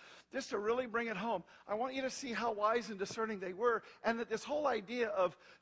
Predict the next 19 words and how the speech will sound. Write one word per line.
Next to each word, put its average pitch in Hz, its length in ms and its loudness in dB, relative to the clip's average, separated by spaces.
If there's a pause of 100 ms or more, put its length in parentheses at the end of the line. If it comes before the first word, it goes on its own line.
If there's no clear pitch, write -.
things 262 300 0
happening 214 640 -4
that 175 140 0
are 185 180 2 (200)
something - 580 -2
that 180 100 -6
make 214 220 -4
people 220 240 -6
move, 202 340 2
but 170 140 2
they, 185 160 -4 (160)
but 180 240 0
they 190 100 -4
don't 196 340 -2
actually 185 340 -6
stay 277 320 -6
there. 175 180 0
Watch 214 300 -6
this. 151 300 -6